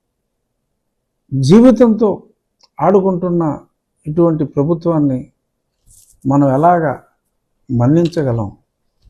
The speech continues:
ఎంత, ఎంత దారుణం అంటే, గతంలో చెప్పిన లెక్కైనా మళ్ళీ చెప్తున్నా. మీరు ఒక కుటుంబానికి ఒక అమ్మఒడి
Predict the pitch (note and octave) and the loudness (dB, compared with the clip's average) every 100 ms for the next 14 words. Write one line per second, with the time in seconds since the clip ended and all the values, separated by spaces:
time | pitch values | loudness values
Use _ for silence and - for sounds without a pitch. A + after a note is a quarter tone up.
0 | _ - _ _ _ _ _ _ - C3+ | _ -20 _ _ _ _ _ _ -10 -6
1 | A3+ B3 A#3+ - - _ _ _ _ C3+ | 0 2 2 0 -12 _ _ _ _ -10
2 | F3+ A3 F3 F3+ G#3 G#3+ F#3 F#3+ B3+ - | -4 -2 0 -2 0 -2 -4 -10 -14 -16
3 | _ _ _ _ _ _ _ _ _ _ | _ _ _ _ _ _ _ _ _ _
4 | _ _ _ _ _ _ _ _ _ _ | _ _ _ _ _ _ _ _ _ _
5 | - E3+ G#3+ G#3 F#3+ F#3 G3+ F#3 E3 F#3+ | -4 0 0 0 0 0 0 -2 0 0
6 | F#3 F3+ E3 E3 E3 E3 - D#3+ - - | 2 2 2 2 -2 -6 -8 -10 -14 -20
7 | _ _ _ _ _ - _ _ - A3+ | _ _ _ _ _ -20 _ _ 0 2
8 | G3+ - - _ _ _ _ _ _ _ | 2 -2 -14 _ _ _ _ _ _ _
9 | _ _ _ _ _ _ E3+ F#3+ F3 F3 | _ _ _ _ _ _ -4 0 0 2
10 | G#3 G3 G3 F#3 E3+ D#3+ D3 D#3+ D#3 D3 | 4 4 2 0 0 2 2 2 0 -2